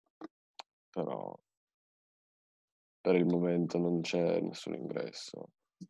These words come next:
Il sell stop sicuramente è valido. Questo invece c'era un ottimo ingresso, cosa dite? Direi proprio di sì.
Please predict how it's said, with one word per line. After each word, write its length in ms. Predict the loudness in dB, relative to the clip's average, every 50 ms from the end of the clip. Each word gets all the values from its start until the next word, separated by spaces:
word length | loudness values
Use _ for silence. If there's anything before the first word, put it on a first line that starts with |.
| -4
Il 100 | -4 -4
sell 180 | -4 -4 -4 -4
stop 380 | -4 -2 0 0 0 0 -2 -6
sicuramente 720 | -10 -12 -8 -2 0 2 2 4 4 2 2 0 0 0
è 40 | 2
valido. 460 | 4 4 4 4 4 4 2 0 -2 -6 _ _ _ _ _ _ _ _ -20 -20 _ _ _ _ _ _ _ _ _ _ _ _ _ _ _
Questo 440 | _ _ 6 6 6 6 4 2 4
invece 320 | 6 8 8 8 6 4 0
c'era 260 | 2 4 4 6 6
un 100 | 6 4
ottimo 320 | 4 2 4 4 6 6
ingresso, 560 | 6 6 8 8 8 8 6 4 0 -2 0
cosa 240 | 0 2 4 4 4
dite? 580 | 4 4 4 2 2 0 -4 -6 -8 -8 -10 -12
Direi 440 | _ -8 -4 -2 0 0 2 0 0
proprio 340 | 0 2 2 2 4 2 2
di 120 | 2 0 -2
sì. 400 | -4 -2 0 0 2 0 0